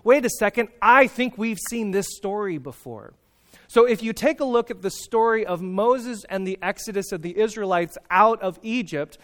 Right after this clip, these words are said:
in the Old Testament, from the book of Exodus and the book of Numbers and Deuteronomy, you start to see these common parallels. And so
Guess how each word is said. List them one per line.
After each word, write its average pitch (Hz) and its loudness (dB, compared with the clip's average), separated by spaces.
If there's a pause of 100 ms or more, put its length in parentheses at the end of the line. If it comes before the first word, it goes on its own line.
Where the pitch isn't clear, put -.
(200)
in 175 -6
the 180 -6
Old 185 0
Testament, 190 -4
from 185 -10
the 160 -10
book 165 -10
of 131 -16
Exodus 185 -4
and 180 -10
the 160 -10
book 156 -8
of 160 -8
Numbers 160 -6
and 143 -10
Deuteronomy, 151 -4 (220)
you 247 -2
start 214 -2
to 220 -10
see 196 -6
these 190 -6
common 160 -8
parallels. 185 -4
And 160 -12
so 202 -4